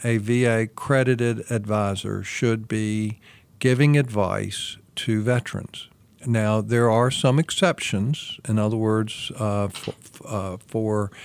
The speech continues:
groups like the American Legion, Veterans of Foreign Wars, you know, those are veteran groups, and they c-, they certainly can give advice to, uh, other veterans, uh, their members and the like, and that's important,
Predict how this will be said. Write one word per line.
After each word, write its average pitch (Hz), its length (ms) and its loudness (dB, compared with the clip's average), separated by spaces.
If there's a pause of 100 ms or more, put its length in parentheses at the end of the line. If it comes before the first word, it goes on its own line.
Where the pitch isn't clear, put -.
(280)
groups 131 500 2 (100)
like 107 800 0
the 110 180 0
American 104 540 0
Legion, 104 540 0
Veterans 104 480 0
of 101 80 -4
Foreign 98 480 -2
Wars, 104 580 2 (580)
you 131 80 -2
know, 101 140 0
those 131 320 4
are 127 100 4
veteran 117 520 0
groups, 107 520 -4
and 113 220 2
they 127 200 4
c-, - 220 -12
they 127 300 4
certainly 104 640 0
can 110 220 -4
give 104 200 -2
advice 101 480 -4
to, 110 380 -2 (520)
uh, 107 320 -8
other 127 220 -2
veterans, 110 680 -6
uh, 101 140 -6
their 110 160 -2
members 107 460 -4
and 101 160 -4
the 101 60 -6
like, 101 420 -4
and 117 160 2
that's 135 260 2
important, 107 540 -2